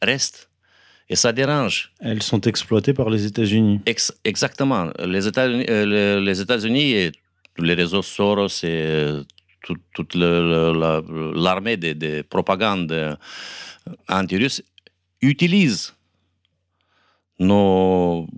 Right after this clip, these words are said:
Speaker 1: anciens conflits historiques avec la Russie pour, euh, euh, inciter la russophobie. Et ça fonctionne. En Moldova, en Roumanie,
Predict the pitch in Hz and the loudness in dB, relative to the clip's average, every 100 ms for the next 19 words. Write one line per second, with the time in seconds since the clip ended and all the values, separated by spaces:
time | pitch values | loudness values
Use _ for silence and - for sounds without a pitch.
0 | - - - - - 98 - 135 117 104 | -18 -18 -18 -6 -2 0 2 0 0 -2
1 | - 131 113 - _ _ _ - - - | 0 0 0 -6 _ _ _ -20 -18 -2
2 | 117 - 117 127 101 92 92 92 85 - | 0 2 2 2 0 -2 0 0 0 0
3 | 135 - 117 110 107 101 98 92 87 87 | -2 2 4 4 4 2 0 0 -2 -6
4 | 85 50 50 50 50 50 50 50 - 50 | -6 -4 -6 -6 -6 -6 -6 -8 -8 -4
5 | 50 50 50 - - _ - 135 139 127 | -4 -4 -6 -10 -14 _ 0 2 0 -4
6 | - 120 131 104 101 101 120 135 135 117 | -2 0 2 2 -2 -2 -2 0 0 -4
7 | _ _ _ - - - 156 143 - 107 | _ _ _ -4 0 0 0 -2 -2 -2
8 | 135 _ _ - 76 65 76 95 113 104 | -4 _ _ -12 -8 -4 2 4 4 2
9 | 110 127 92 85 82 104 127 123 | 0 0 -2 -2 0 2 2 0